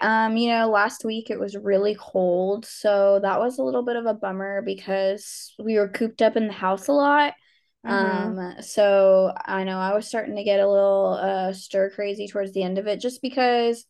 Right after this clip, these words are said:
Speaker 1: you know, even though, um, I mean, I work from home, so it's like we're home usually anyways, but, you know, we take breaks during the day to, like, go outside or go for a walk or, and just because of the ice, like, we didn't go to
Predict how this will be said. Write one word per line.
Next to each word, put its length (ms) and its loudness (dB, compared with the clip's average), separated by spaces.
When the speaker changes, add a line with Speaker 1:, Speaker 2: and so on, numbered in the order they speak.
Speaker 1:
you 100 -2
know, 200 0
even 320 -2
though, 760 -2
um, 640 -8
I 80 -8
mean, 340 -2
I 80 2
work 240 4
from 140 0
home, 240 -4
so 220 4
it's 200 -4
like 300 -6
we're 120 0
home 340 -2
usually 460 -2
anyways, 500 0
but, 220 0
you 80 -4
know, 200 -2
we 140 -4
take 360 -6
breaks 320 0
during 380 -2
the 80 2
day 240 2
to, 140 -10
like, 200 -10
go 200 -6
outside 680 2
or 100 4
go 140 2
for 180 0
a 100 2
walk 680 0
or, 280 0
and 480 -8
just 200 -20
because 180 -8
of 60 -4
the 120 -2
ice, 260 0
like, 80 -6
we 100 -4
didn't 160 -6
go 100 2
to 280 2